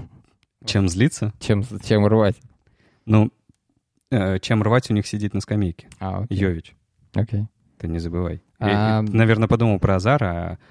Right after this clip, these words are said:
Speaker 1: а, а, а ты мне дашь счёт сказать?
Speaker 2: А, да, давай.
Speaker 1: Нет, если ты не хочешь, мы
Speaker 2: Давай,
Speaker 1: пойдём
Speaker 2: давай,
Speaker 1: дальше.
Speaker 2: давай, я забыл, что ты не сказал. Ты отвлёкся на Йович.
Speaker 1: Ну, Йо-, Йович — это прекрасный игрок, вообще-то, не забывай это.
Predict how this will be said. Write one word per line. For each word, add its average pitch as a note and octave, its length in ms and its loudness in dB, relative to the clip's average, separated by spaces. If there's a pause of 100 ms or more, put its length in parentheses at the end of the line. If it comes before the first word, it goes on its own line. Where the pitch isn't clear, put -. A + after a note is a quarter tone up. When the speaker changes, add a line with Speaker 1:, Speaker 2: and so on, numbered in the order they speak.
(220)
Speaker 1:
а, - 120 -8
а, G2 60 -10 (140)
а B2+ 100 -4
ты - 120 0
мне G#2 200 2
дашь B2+ 180 0
счёт - 220 -8
сказать? - 480 -12
Speaker 2:
А, F2+ 220 -2
да, F2+ 160 -2
давай. G2 380 -4
Speaker 1:
Нет, G#2 300 2
если G2 320 -2
ты G#2+ 120 0
не G#2+ 60 0
хочешь, - 280 -2
мы A#2+ 120 0
Speaker 2:
Давай, A2+ 180 4
Speaker 1:
пойдём A#2+ 100 2
Speaker 2:
давай, A2+ 140 4
Speaker 1:
дальше. A2+ 160 4
Speaker 2:
давай, G2 120 0
я F#2+ 60 0
забыл, A2 300 -4
что - 140 -18
ты - 120 -4
не E2 80 -4
сказал. F#2 320 -6 (140)
Ты F#2+ 260 2
отвлёкся F#2 540 -2
на E2 120 0
Йович. A2 420 -2 (760)
Speaker 1:
Ну, F#2+ 120 -14
Йо-, D#2+ 220 -12
Йович — F#2 420 2
это - 140 -4
прекрасный - 480 -2
игрок, F#2+ 320 -2
вообще-то, - 400 -12
не E2 140 -10
забывай E2+ 420 -4
это. - 160 -16